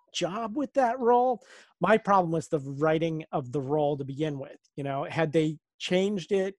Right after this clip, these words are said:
instead of giving him such an important navigation <laughs> role of the,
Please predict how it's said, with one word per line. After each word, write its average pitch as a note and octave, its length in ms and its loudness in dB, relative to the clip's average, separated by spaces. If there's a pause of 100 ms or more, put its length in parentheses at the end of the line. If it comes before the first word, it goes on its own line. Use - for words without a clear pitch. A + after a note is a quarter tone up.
instead E3 360 0
of C#3+ 100 0
giving D3+ 200 -2
him D3 140 -4
such - 240 -6
an D3 80 -8
important D3 560 -8 (220)
navigation C#3+ 840 -6
<laughs> - 0 -
role C#3+ 460 0
of D3 160 -2
the, C#3 260 -4